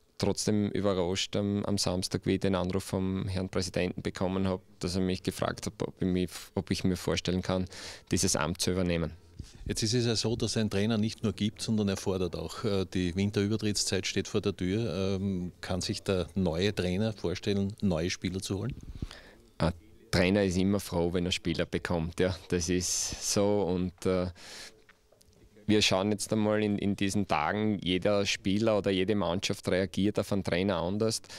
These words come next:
Speaker 1: Und ich vers-, ich erhoffe mir eigentlich von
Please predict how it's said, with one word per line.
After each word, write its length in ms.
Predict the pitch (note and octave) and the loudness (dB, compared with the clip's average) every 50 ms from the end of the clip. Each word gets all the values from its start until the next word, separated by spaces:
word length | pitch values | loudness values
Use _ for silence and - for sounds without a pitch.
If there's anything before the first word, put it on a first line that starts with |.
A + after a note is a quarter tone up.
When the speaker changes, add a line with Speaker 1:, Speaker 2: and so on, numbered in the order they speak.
| - - - - | -16 -16 -10 -4
Speaker 1:
Und 400 | - G2+ G2+ F#2+ - - - - _ _ - | 0 0 0 0 -2 -4 -12 -12 _ _ 0
ich 140 | G#2+ G2+ | 0 2
vers-, 380 | - - G#2 - - - - - - - | 2 2 0 2 0 -2 -4 -8 -8 -2
ich 220 | - G2+ - - - - - | -2 0 0 0 -2 -2 0
erhoffe 460 | F#2 F#2 F2+ G2+ G#2+ A2+ - - C3 | 0 2 4 2 2 2 2 2 2
mir 240 | B2 A2+ A2+ A2 G2+ | 4 4 4 4 4
eigentlich 440 | G#2 G#2 A2 G#2 A2 A2 A2+ - - | 2 0 0 0 0 -2 -2 -2 -4
von 300 | - G#2 G2+ G2+ G2+ | -2 0 0 0 0